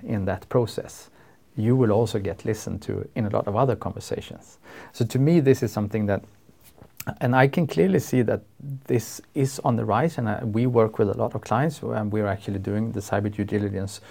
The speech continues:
for them when, when they are evaluating targets. Um, it's very interesting to see when you put the security practitioner into that setting and say, "All right,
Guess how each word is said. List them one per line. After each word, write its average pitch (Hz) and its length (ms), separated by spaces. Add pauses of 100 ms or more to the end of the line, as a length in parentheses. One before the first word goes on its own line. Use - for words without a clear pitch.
(160)
for 110 340
them 131 240
when, 110 260
when 98 180
they 101 200
are 101 180
evaluating 98 600
targets. 120 480 (500)
Um, 107 440 (800)
it's 131 180
very 170 360
interesting 120 480
to 107 120
see 107 380 (160)
when 107 220
you 107 200 (480)
put - 280
the 117 80
security 165 600
practitioner 107 640
into 120 280
that 113 220
setting 120 500
and 98 100
say, - 100
"All 131 100
right, 127 200